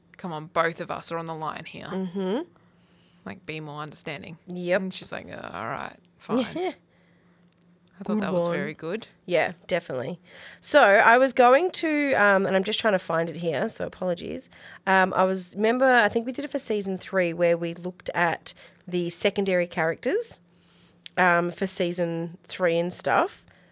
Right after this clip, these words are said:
Speaker 2: I'm really curious to see. Doo-doo-doo. Oh, actually, Fox was season five. Just got it up now.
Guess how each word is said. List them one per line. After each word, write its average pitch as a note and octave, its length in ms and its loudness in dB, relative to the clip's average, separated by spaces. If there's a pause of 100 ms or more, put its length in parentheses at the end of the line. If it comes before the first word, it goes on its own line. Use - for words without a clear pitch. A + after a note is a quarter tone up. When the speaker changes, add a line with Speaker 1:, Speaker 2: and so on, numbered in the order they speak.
(220)
Speaker 2:
I'm G3+ 140 0
really G#3+ 340 4
curious F#3+ 600 0
to G3+ 100 -8
see. F#3 520 -2 (720)
Doo-doo-doo. F4 720 -2
Oh, F4+ 160 6
actually, A#3 460 4
Fox - 400 2
was C#4 220 2
season G3+ 360 -4
five. C3+ 460 -2 (640)
Just - 160 -10
got B3+ 120 -2
it A#3+ 60 -4
up - 160 -6
now. A#3+ 300 -6